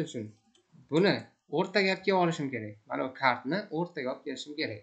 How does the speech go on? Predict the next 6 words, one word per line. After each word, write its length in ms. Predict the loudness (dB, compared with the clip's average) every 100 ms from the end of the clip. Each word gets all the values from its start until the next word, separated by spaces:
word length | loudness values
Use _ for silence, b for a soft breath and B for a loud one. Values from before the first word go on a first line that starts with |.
| -2
Avval 220 | 2 2 4
background 360 | 4 6 4 4
berib 160 | -2 -6
ko'raman. 360 | -10 -10 -12 -18 _ -20 -20 _ _ 0
Background 420 | 6 8 8 4 0
color 280 | 0 2